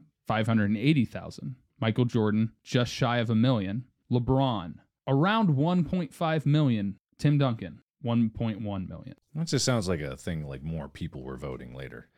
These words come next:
Speaker 1: That's,
Speaker 2: Anyway,
Speaker 1: yeah.
Speaker 2: give me the number dollar numbers. I don't want these numbers. These numbers are meaningless to me. I wanna know what their financial impact was on their societies,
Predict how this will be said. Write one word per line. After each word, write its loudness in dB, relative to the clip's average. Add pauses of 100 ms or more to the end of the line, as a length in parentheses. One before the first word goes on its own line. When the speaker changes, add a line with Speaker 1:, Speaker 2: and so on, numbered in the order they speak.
(180)
Speaker 1:
That's, 0
Speaker 2:
Anyway, -2
Speaker 1:
yeah. -6
Speaker 2:
give -2
me 4
the 2
number 0
dollar 4
numbers. -4 (160)
I -10
don't -2
want 0
these -2
numbers. -2
These -2
numbers 2
are 2
meaningless 0
to 0
me. -2 (180)
I -6
wanna 2
know 0
what -2
their 0
financial 0
impact 2
was -2
on 0
their 0
societies, 0